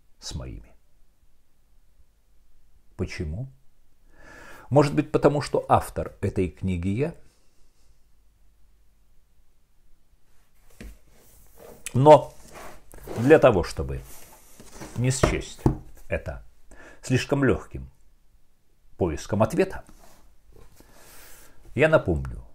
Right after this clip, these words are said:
мои инициалы А П. И поэтому я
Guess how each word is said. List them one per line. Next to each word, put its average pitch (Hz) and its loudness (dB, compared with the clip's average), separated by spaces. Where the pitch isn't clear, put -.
мои 170 2
инициалы 76 -10
А 135 0
П. - -6
И 82 -8
поэтому 76 -6
я 76 -6